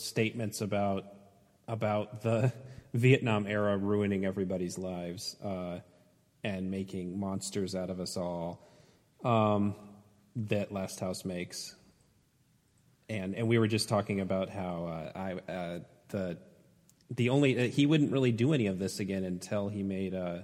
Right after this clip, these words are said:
The People Under the Stairs. He sort of, Craven kinda lost his, uh, very heavy-handed but charming, uh,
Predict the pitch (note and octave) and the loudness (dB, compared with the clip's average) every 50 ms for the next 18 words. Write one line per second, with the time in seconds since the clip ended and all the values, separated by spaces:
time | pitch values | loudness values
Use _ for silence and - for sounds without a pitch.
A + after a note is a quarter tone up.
0 | - - - - _ - - - A2 G#2+ - G#2 G2+ G2 F#2 E2+ F2+ - - - | -12 -20 -20 -8 _ -8 -4 -2 -4 -2 -2 -2 -2 -2 -4 -4 -6 -8 -4 -4
1 | A#2+ B2+ A#2 F#2+ F2+ F2 - - G#2+ - - - A2 G#2 G#2 G2 F2+ E2 - - | -2 -2 -2 -2 -4 -4 -6 -6 -6 -6 -4 -4 -2 -2 -2 -2 -4 -6 -10 -18
2 | - - - - - _ _ _ - B2 A#2+ A#2+ A2+ G#2 - A#2 A2+ A2 A2 G2 | -20 -20 -20 -20 -20 _ _ _ 2 2 4 4 2 0 2 0 2 2 2 0
3 | F#2 E2+ - - - - - - _ _ _ _ _ _ _ _ _ _ _ _ | 0 -4 -8 -14 -20 -20 -20 -20 _ _ _ _ _ _ _ _ _ _ _ _
4 | _ _ _ _ _ _ _ _ _ _ _ - A2 G#2 G#2+ A2 A2+ A2+ A2+ A#2 | _ _ _ _ _ _ _ _ _ _ _ -6 -4 0 2 4 4 4 4 2
5 | - - - - - A2+ G#2 G2+ G2 F#2+ F#2+ F#2+ G2 F#2 F2+ F2+ F2 F2 E2+ D#2+ | 0 -6 -8 -4 -2 0 0 0 0 -2 -2 -2 -2 -2 -2 -2 -4 -4 -6 -6
6 | F2+ - - - A#2+ A2+ G#2+ G2+ A2 G#2 G#2+ G#2 G2 F#2+ F#2 G#2 G2 G2+ G2 F#2+ | -8 -12 -10 -8 -6 -6 -2 0 0 0 2 2 0 0 0 -2 -2 -2 -2 -2
7 | G2+ G2+ F#2+ F#2+ F#2+ F#2+ F#2 F2+ F2 - - - - G#2 F#2+ F#2 - - - - | -2 -2 -2 0 -2 -2 -2 -4 -6 -10 -14 -8 -4 -4 -4 -4 -6 -10 -10 -6
8 | - A2 G2+ G2 G2 G2 F#2+ F#2 F2+ F#2 E2 - F#2 F2 E2+ E2+ E2 | -4 -2 -2 -2 -2 -2 -4 -4 -4 -6 -6 -6 -6 -6 -6 -6 -6